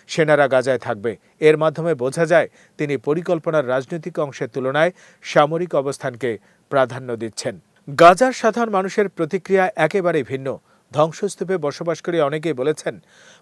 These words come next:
পরিকল্পনার শর্তগুলো এমনভাবে সাজানো হয়েছে যা হামাস কখনোই মানবে না। এর মানে হলো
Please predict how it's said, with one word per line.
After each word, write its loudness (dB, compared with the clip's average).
পরিকল্পনার 0
শর্তগুলো 0
এমনভাবে 0
সাজানো 0
হয়েছে -2
যা 4
হামাস 0
কখনোই 2
মানবে -4
না। -10
এর -4
মানে -2
হলো 2